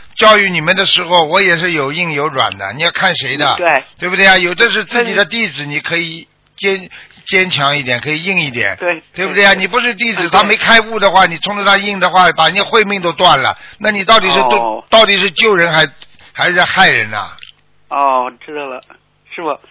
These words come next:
Speaker 1: 嗯。
Speaker 2: 那他就是堕胎的孩子呀之类的还有吗？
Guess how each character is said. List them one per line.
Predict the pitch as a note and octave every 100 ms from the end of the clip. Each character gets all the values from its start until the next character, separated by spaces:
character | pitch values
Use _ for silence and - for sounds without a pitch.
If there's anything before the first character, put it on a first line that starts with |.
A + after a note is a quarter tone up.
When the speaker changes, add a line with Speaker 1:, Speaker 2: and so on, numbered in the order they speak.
| - -
Speaker 1:
嗯。 | A#2+
Speaker 2:
那 | B3+ C4
他 | C#4 C#4
就 | D4 C4
是 | A#3
堕 | G#3+ C4+
胎 | B3 C4+
的 | C4 G#3+
孩 | - D3 G#3
子 | B3+
呀 | A3
之 | F3 G#3
类 | G#3 F#3+
的 | D#3+
还 | - C#3+
有 | E3 A#2
吗？ | G#2+ A#2